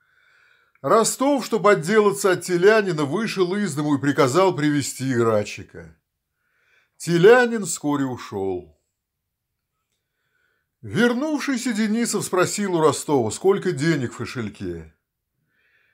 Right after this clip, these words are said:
«Семь новых и три старых», — ответил тот. «А кошелёк где?» «Положил под подушку.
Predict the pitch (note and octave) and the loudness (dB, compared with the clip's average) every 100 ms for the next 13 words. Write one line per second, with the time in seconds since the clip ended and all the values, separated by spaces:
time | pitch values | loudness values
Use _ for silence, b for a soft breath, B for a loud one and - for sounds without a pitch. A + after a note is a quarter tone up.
0 | _ _ - - G3+ C4 C#4 B3 A#3 B3 | _ _ -16 -10 -4 0 0 0 4 6
1 | A#3 G#3 F#3 F3+ F#3 E3+ - D3+ C#3 B2 | 6 6 2 0 0 -2 0 6 6 6
2 | G#2 B2 B2 A#2+ A2+ A2+ G2+ G2+ F2 - | 2 -2 -4 -4 -4 -8 -6 -6 -8 -10
3 | _ _ _ _ _ _ _ _ _ _ | _ _ _ _ _ _ _ _ _ _
4 | _ _ _ D#3+ F#3+ B3 - B3+ G#3 F#3+ | _ _ _ 2 2 0 -2 0 4 4
5 | D#3+ C3+ B2 B2+ A2+ G2+ _ _ _ _ | 4 -2 -4 -2 -2 -6 _ _ _ _
6 | _ _ _ _ _ _ _ _ _ _ | _ _ _ _ _ _ _ _ _ _
7 | _ D#3 E3+ F3 D3+ C#4 A3+ B3 B3 A#3+ | _ -2 2 4 2 0 0 -2 4 4
8 | D#3+ D3+ B2+ - - G2+ F#2 _ | 4 0 -2 -6 -14 -14 -14 _